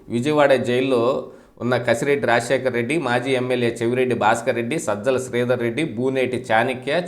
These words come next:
చెరుకూరి వెంకటేష్ నాయుడు, అనిల్ చోక్రా, గుంటూరు జిల్లా జైల్లో ఉన్న నవీన్ కృష్ణ, బాలాజీ కుమార్ యాదవ్, జెస్సీ పాల్ఘాట్ కుమార్ అలియాస్ రోనక్ కుమార్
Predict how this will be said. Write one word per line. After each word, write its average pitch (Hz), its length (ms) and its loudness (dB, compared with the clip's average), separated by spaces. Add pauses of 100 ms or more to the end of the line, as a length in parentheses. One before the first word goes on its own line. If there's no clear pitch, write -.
చెరుకూరి 123 360 0
వెంకటేష్ 120 600 -2
నాయుడు, 123 420 0 (600)
అనిల్ 156 300 4 (120)
చోక్రా, 135 680 4
గుంటూరు 135 320 -2
జిల్లా 131 280 4
జైల్లో 123 400 2
ఉన్న 120 280 0
నవీన్ 131 440 0
కృష్ణ, 139 380 -2
బాలాజీ 127 500 4
కుమార్ 123 380 -2
యాదవ్, 117 460 2
జెస్సీ 120 360 0
పాల్ఘాట్ 123 640 4 (760)
కుమార్ 127 300 2 (120)
అలియాస్ 127 340 2
రోనక్ 143 480 2
కుమార్ 113 280 0